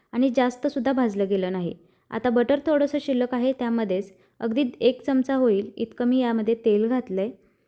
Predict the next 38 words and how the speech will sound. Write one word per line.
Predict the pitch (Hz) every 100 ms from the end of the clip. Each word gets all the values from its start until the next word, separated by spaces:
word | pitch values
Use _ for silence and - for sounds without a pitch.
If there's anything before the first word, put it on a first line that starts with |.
| _ _
तेल | 285 320
थोडंसं | 330 294 285 294
गरम | 269 262 262
झालं | 262 240 240 285
की | 262
त्यामध्ये | 254 233 226 240
आपण | 233 240
बारीक | 226 214 247
चिरून | - 277 262
घेतलेला | 254 247 233 233
कांदा | 262 240 208 202
घालायचा | 208 202 190 190
आहे | 220 294 -
आणि | 226 233
कांदा | 240 226 226
आता | 269 247
व्यवस्थित | 220 220 220 277 - 285
आपल्याला | 233 208 214
भाजून | 269 269 208 208
घ्यायचा | 202 196 185
आहे. | 180 170 - _ _ _ _ _ -
जर | 240 294 302
तुम्हाला | 349 277 226 220
कांदा | 269 247 233 262
असा | 233 269
भाजून | 285 302 269 285
घ्यायचा | 277 262 254
नसेल, | 220 220 190 214
तर | 254
त्याची | 247 262 254
मिक्सरच्या | 269 233 - 254 320
भांड्यामधून | 294 262 247 247 269
पेस्ट | 269 247 262 320
तयार | 302 247
करून | 233 240 240
घेतली | 240 233 226 240
तरीसुद्धा | 214 220 226 240
चालेल, | 262 247 190 190